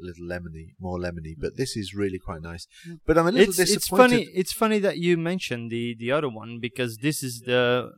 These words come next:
Speaker 2: like, I, I have to say I just read it on the, on the website somewhere.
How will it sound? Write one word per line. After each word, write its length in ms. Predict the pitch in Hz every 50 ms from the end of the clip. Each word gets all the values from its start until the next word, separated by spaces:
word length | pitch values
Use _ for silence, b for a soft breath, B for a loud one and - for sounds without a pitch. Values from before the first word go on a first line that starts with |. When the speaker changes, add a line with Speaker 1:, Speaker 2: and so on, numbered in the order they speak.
| 85
Speaker 2:
like, 200 | 85 82 123 123 _ _ _ _ - -
I, 80 | - - 104 120 - -
I 100 | - 123
have 100 | 120 117
to 120 | - - -
say 260 | - - 120 113 110
I 40 | 113
just 320 | 107 110 113 - - -
read 200 | 113 117 117 113 113
it 100 | 107 110
on 200 | 107 107 110 107
the, 240 | 107 104 107 110 107 107
on 140 | 113 113
the 220 | 107 107 107 107 107
website 460 | 110 117 - - - 113 110 110 -
somewhere. 360 | - 117 110 110 110 110 113